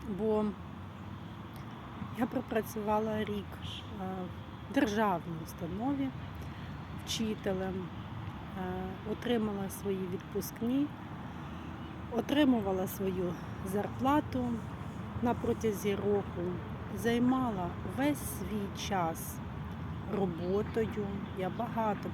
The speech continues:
працювала, бо підготовка до уроків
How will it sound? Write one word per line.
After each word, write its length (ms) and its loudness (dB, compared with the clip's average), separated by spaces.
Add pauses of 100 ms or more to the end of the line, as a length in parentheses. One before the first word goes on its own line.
працювала, 760 -2 (140)
бо 160 -2 (380)
підготовка 680 0 (100)
до 360 0
уроків 460 2